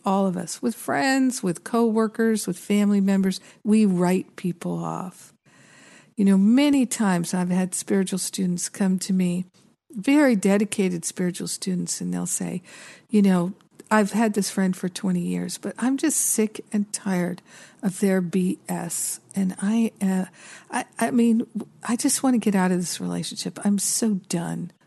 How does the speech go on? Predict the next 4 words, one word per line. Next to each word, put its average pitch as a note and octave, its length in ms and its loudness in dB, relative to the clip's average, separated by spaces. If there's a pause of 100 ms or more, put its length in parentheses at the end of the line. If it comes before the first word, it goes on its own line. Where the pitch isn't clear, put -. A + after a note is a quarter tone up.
(120)
I'm A#3+ 120 0
so B3+ 460 0 (140)
done." E3+ 480 -4 (1600)
And G#3 360 4